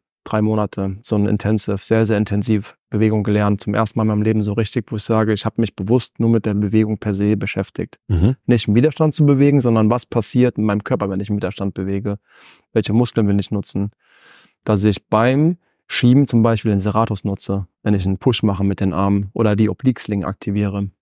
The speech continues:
Speaker 1: Und das hat in meinem Körper schon was gemacht. Und mit dieser Trainingsreise bin ich immer noch.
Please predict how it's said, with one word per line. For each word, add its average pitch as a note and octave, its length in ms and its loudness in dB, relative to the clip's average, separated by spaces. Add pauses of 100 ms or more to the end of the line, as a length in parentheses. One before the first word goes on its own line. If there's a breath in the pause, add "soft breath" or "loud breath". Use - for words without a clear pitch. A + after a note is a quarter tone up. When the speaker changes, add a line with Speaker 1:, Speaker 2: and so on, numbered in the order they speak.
(560)
Speaker 1:
Und G#2+ 100 -4
das G2 140 -2
hat B2 80 0
in A#2+ 60 2
meinem A#2+ 160 0
Körper B2 260 -2
schon A#2+ 160 0
was G#2+ 140 -4
gemacht. A2+ 460 -2
Und G#2 140 -6
mit G#2 160 -6
dieser A2+ 180 2
Trainingsreise A2 580 0
bin G#2 100 0
ich G2+ 140 -4
immer G#2+ 160 -2
noch. F#2 280 -8